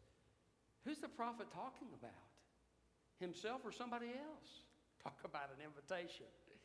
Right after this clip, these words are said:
And so Philip gets up into the chariot with him and leads the man to Christ. One simple act of obedience.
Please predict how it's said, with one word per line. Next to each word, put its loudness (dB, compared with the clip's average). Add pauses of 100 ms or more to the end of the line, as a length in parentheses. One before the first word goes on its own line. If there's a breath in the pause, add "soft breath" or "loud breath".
(400 loud breath)
And 6
so 8
Philip 10
gets 12
up 12
into 8
the 4
chariot 8
with 12
him 8
and 8
leads 10
the 6
man 10
to 6
Christ. 10 (840)
One 12
simple 10
act 12
of 8
obedience. 10